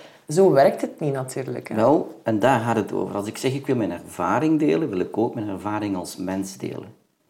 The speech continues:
Speaker 2: Hè, als wij, we hebben allemaal onze kwetsbaarheid, we hebben allemaal ons,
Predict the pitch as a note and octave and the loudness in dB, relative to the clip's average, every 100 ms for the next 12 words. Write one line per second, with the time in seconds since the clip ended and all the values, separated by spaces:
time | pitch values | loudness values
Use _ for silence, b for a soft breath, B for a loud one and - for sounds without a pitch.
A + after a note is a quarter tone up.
0 | _ _ - - - F2 - - G2 B2+ | _ _ -12 -10 -6 -6 -6 -4 2 4
1 | D#3+ F#3 - - _ _ G#2 F#2 - B2+ | 2 0 -10 -20 _ _ -8 -4 0 2
2 | B2+ A2+ G2+ G2 F#2 F#2 F#2 E2 D#2+ - | 2 0 -2 -4 -6 -6 -8 -8 -10 -10
3 | F#2 F#2+ - G#2 A2+ B2 A#2+ B2 - G#2+ | -8 -6 -4 -2 -2 0 2 0 -2 -2
4 | G2 - - | -4 -8 -16